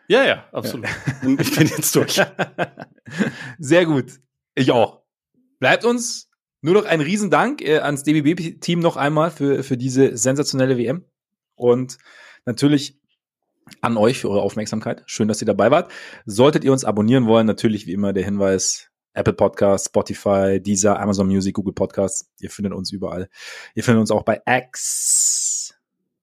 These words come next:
Speaker 2: und bei Instagram. Na, da könnt ihr uns auch sehr gerne anschreiben, wenn ihr Lust habt. Und natürlich Patreon, patreon dot com slash korpiger podcast, Korpiger mit.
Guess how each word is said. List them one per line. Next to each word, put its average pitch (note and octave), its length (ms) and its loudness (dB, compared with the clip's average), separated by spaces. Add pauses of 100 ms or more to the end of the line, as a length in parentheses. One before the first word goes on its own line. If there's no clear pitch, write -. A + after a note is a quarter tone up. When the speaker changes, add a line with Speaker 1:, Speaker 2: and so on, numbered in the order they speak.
(760)
Speaker 2:
und B2 160 2
bei B2 80 4
Instagram. A#2 440 0 (880)
Na, B2 240 -6 (240)
da G2 160 -4
könnt G#2 160 -4
ihr G2 40 -4
uns F#2 80 -10
auch F#2 80 -8
sehr G2+ 140 -4
gerne G2 140 -6
anschreiben, G2 320 -6
wenn G2 80 -4
ihr F#2+ 60 -6
Lust - 180 -6
habt. - 160 -6 (960)
Und F3 100 2
natürlich E3 260 4
Patreon, E3 340 2
patreon D3+ 300 2
dot C#3+ 80 2
com D3 160 2
slash C#3 160 2
korpiger D3 260 4
podcast, C#3+ 260 2
Korpiger D3+ 220 4
mit. F3 200 0